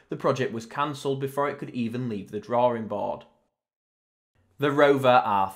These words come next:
thirty or thirty-five. The biggest mystery of the Rover group,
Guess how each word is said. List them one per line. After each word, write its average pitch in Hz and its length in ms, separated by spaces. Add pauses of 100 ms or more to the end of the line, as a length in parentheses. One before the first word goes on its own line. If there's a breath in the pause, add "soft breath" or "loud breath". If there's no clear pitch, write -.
thirty 131 560
or 113 240
thirty-five. 107 1080 (140)
The 143 80
biggest 214 400
mystery 165 480
of 113 120
the 110 100
Rover 123 380
group, 101 380